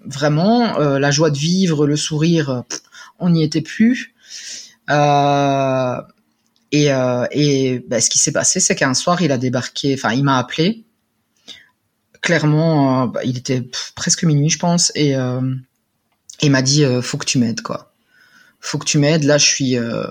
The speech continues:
là, ça va pas du tout. » Il était en pleurs, il était, euh, complètement perdu. Il m'a dit, « Faut que tu m'aides, j'ai plus personne et, euh, si tu m'aides pas, je crois que je vais crever, quoi. » Enfin, c'était clairement ce qu'il m'a dit. Et, euh, bah, évidemment, euh, je lui ai ouvert ma porte et il est rentré à la maison, quoi.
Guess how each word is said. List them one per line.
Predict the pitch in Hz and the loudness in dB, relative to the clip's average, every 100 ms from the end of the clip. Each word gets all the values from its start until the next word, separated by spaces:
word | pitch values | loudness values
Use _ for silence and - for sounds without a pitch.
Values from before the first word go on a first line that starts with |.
| - - | -10 -6
là, | 135 | -2
ça | 139 131 | 0 0
va | 120 | 0
pas | 156 | 0
du | 143 | -2
tout. » | 127 - 147 160 | -4 -6 -2 0
Il | 131 | 0
était | 131 | 0
en | 131 117 | 0 0
pleurs, | - - 147 156 | -2 0 2 2
il | 143 | 2
était, | 120 - 120 | 0 -4 -6
euh, | 113 120 127 | -6 -8 -12
complètement | - 196 185 151 147 135 131 | 0 2 2 0 0 0 0
perdu. | 139 139 135 160 196 - - - - - - | 0 -2 0 2 0 -4 -20 -20 -20 -20 -4
Il | 151 | 0
m'a | 143 | 2
dit, « | 139 | 2
Faut | - 147 | -2 -4
que | |
tu | - 143 | -2 2
m'aides, | 147 170 139 | 4 2 2
j'ai | 127 127 | 2 0
plus | - | -2
personne | - 127 - 165 165 | -4 0 2 2 2
et, | 139 127 | 2 2
euh, | 123 123 120 | 0 0 -2
si | - | -2
tu | - 139 | 0 0
m'aides | 120 - | 0 0
pas, | 151 | 0
je | 147 | 0
crois | - 123 | -2 -4
que | - 120 | -4 -4
je | 117 | -2
vais | 117 | -2
crever, | 113 - 156 196 | -2 2 2 2
quoi. » | - - _ | -2 -10 _
Enfin, | - - 62 - - - - | -8 -8 -8 -12 -16 -18 -12
c'était | - - 147 | -8 -2 -2
clairement | - 131 165 | 0 2 2
ce | 151 | 2
qu'il | - | 2
m'a | 123 | 0
dit. | 131 185 226 - _ - - - - - - _ | 2 0 0 -8 _ -20 -18 -18 -18 -20 -20 _
Et, | 131 131 | 2 4
euh, | 117 | 2
bah, | 104 104 95 | 2 0 -2
évidemment, | 113 117 151 175 170 - | -2 2 4 4 0 -2
euh, | 120 123 107 87 - 110 107 120 | -2 -2 -6 -6 -2 0 0 0
je | 120 | -2
lui | |
ai | |
ouvert | 131 123 120 | 0 0 2
ma | 123 | 2
porte | 120 196 - - | 2 0 0 -2
et | |
il | 120 | -2
est | 113 | 0
rentré | 110 - 110 | -2 -2 -2
à | |
la | |
maison, | 117 175 196 | 0 2 2
quoi. | 131 - | 0 -8